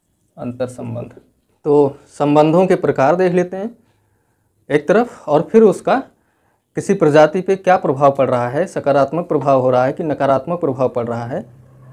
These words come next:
एक तरफ इसको देख लेते हैं और फिर कुछ उदाहरणों पे बात कर लेते हैं जहाँ से प्रश्न बनते हैं। ठीक है, तो इधर आप लिख लीजिए संबंध या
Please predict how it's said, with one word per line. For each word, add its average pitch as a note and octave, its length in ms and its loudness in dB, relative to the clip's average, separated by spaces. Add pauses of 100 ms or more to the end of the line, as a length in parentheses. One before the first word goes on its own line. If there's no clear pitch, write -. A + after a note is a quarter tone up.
(420)
एक C#3 160 -2
तरफ G3+ 180 0
इसको D3 240 -2
देख F3+ 140 2
लेते F#3+ 240 0
हैं C#4 60 0
और G3+ 160 2
फिर D#4+ 280 -4 (360)
कुछ - 140 -8
उदाहरणों D3 400 0
पे C#3+ 120 -8
बात B2 280 -4
कर B2+ 100 -4
लेते B2 220 -8
हैं G#3+ 80 -6
जहाँ C3 200 -6
से B2 100 -8
प्रश्न B2+ 280 -10
बनते A#2 280 -10
हैं। - 160 -16 (580)
ठीक C#3 100 -6
है, G#3 120 -4 (2000)
तो - 140 -20
इधर E3 240 2
आप F#3 180 4
लिख F#3 140 0
लीजिए F3+ 400 0 (1700)
संबंध F3+ 440 0
या F#3 240 4